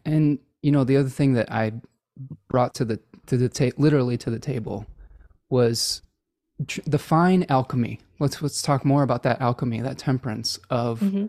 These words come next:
Speaker 1: how can you have compassion for this person and their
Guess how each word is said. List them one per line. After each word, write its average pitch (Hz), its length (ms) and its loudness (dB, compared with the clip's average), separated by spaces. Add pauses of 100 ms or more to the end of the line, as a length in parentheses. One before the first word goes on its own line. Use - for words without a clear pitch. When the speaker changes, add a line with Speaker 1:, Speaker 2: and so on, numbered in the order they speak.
(380)
Speaker 1:
how 156 140 2
can 170 180 0
you 165 100 2
have 143 220 2
compassion 123 600 -2
for 120 160 -4
this 117 220 -4
person 123 440 -4
and 113 180 -4
their 135 320 0